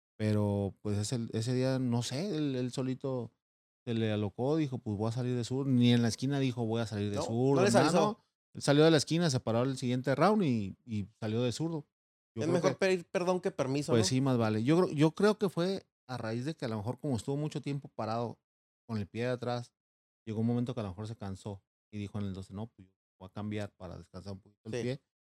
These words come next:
Speaker 1: Y, y
Speaker 2: Y le
Speaker 1: fue
Speaker 2: fue
Speaker 1: que,
Speaker 2: bien.
Speaker 1: y le fue bien. Fue bien y, y aparte que siempre fue un peleador que, que le gustaba agradar a la gente, ¿no? Siempre, siempre trataba de, de darle las mejores peleas a la gente y,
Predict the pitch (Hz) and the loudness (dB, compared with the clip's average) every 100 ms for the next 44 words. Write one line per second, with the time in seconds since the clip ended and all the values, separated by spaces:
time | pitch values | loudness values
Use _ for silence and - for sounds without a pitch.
0 | _ 104 101 95 98 110 101 98 110 110 | _ -8 -6 -4 -6 -6 -4 -4 0 0
1 | 120 120 113 98 104 95 101 110 143 135 | 2 2 2 -2 -2 -4 -4 -2 -2 -2
2 | _ _ _ _ _ 110 107 117 139 117 | _ _ _ _ _ -6 0 0 0 0
3 | 107 101 101 151 165 185 143 139 143 135 | -2 -2 0 2 2 2 2 0 0 -2
4 | 139 143 123 117 135 113 - _ _ _ | -2 2 2 2 0 0 -4 _ _ _
5 | _ 113 107 104 104 104 104 104 104 - | _ 0 2 2 2 2 2 2 0 0
6 | 110 120 120 101 107 113 - 101 98 92 | 2 4 2 2 0 -2 -4 -8 -8 -10
7 | 101 - 98 110 104 90 - 107 98 110 | -10 -10 -6 -2 -2 -2 -4 -4 -2 -4
8 | 98 101 101 104 95 92 90 92 92 98 | -2 -2 0 0 -2 -2 -4 -2 -2 -2
9 | 107 98 87 101 - 95 92 98 87 98 | -2 -2 -2 -6 -6 -6 -4 -4 -4 -4
10 | 98 107 120 104 95 | -6 -4 -4 -4 -6